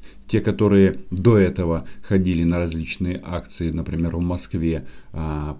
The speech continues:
под лозунгами «Россия без Путина», м, были обнулены.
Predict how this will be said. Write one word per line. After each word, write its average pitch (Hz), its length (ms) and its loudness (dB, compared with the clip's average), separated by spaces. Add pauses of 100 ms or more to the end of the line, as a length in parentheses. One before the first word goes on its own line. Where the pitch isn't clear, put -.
под 87 360 -2
лозунгами 85 800 0 (180)
«Россия 95 500 0
без 80 260 -2
Путина», 120 600 0 (220)
м, 90 640 -2 (1160)
были 101 320 4
обнулены. 120 580 0